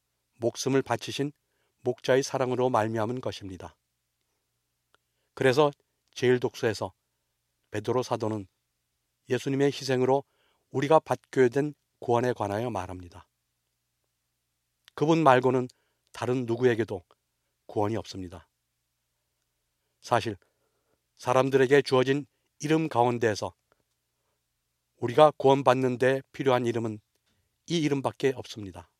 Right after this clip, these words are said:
착한 목자이신 예수님께서는 "나에게는 이 우리 안에 들지 않는 양들도 있다. 나는 그들도 데려와야 한다." 라고 말씀하십니다. 이 세상은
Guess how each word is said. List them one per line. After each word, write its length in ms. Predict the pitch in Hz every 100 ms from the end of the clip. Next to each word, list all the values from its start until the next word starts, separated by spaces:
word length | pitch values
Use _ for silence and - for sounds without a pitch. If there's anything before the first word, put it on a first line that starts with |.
| _ _ _ _ _ _ _ _ _ _ _ _ _ _ _ _ _ _ _ _ _ _
착한 380 | - 147 - 151
목자이신 480 | 131 - 131 123 131
예수님께서는 720 | 117 123 117 110 107 107 101 - _ _ _ _ _ _ _ _ _ _ _ 117
"나에게는 500 | 123 127 127 135 135 _ _ -
이 240 | 156 170 - _ _
우리 200 | 120 127
안에 260 | 127 120 123
들지 340 | - 120 113
않는 260 | 110 113 113
양들도 460 | 104 101 104 98 120
있다. 340 | - - 87 _ _ _ _ _ _ _ _ _ _ _ _ _ -
나는 340 | 123 139 147 -
그들도 480 | - 131 127 127 135
데려와야 380 | - 113 117 117
한다." 360 | 107 98 92 - _ _ _ _ _ _ _
라고 220 | - 87
말씀하십니다. 680 | 120 95 107 92 98 85 95 _ _ _ _ _ _ _ _ _ _ _ _ _ _
이 140 | 160
세상은 380 | 156 139 120